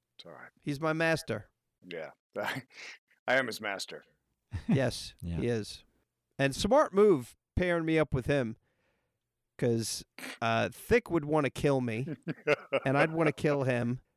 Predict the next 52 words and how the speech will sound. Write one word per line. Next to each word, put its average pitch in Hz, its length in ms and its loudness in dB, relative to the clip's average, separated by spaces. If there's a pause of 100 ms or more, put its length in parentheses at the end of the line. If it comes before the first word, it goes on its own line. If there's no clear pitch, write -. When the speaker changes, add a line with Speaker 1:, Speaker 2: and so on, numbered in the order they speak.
Speaker 2:
Like, 135 200 0
he 196 160 0
really 185 300 6
does 160 260 4
talk 156 280 2
me 147 120 2
off 143 160 2
the 139 80 -4
ledge, 123 500 -2 (140)
Speaker 1:
Little 113 200 0
Speaker 2:
Dora. 117 120 4
Speaker 1:
Simon 98 200 -4
Whisperer, 92 520 -4
sure. 117 320 -4 (840)
Speaker 3:
If 139 160 0
it 170 80 6
was 151 180 4
you 160 120 6
and 147 140 4
Thick, 151 220 4
you 131 100 4
would 131 100 6
have - 240 -4 (200)
crumbled 131 380 2
from 117 160 2
the 107 100 4
inside 98 380 2
already. 90 420 0 (420)
Speaker 2:
<laughs> 139 600 -6
Probably. 165 540 4 (200)
Listen, 254 280 0 (240)
I 185 200 4
don't 165 180 0
know. 180 180 4
Uh, 180 320 4 (340)
well, 202 160 2
actually, 262 460 2
no. 208 220 4
Thick, 302 240 4
Speaker 1:
No, 208 60 8
you'd 185 220 8
have 139 80 6
been 123 100 2
Speaker 2:
Thick 294 220 2
Speaker 1:
fine. 214 100 4
Speaker 2:
is 90 100 0
Speaker 1:
You 127 120 0
guys 120 220 4
would 101 100 -6
have 82 80 -10
been 82 100 -14
fine. 73 340 -14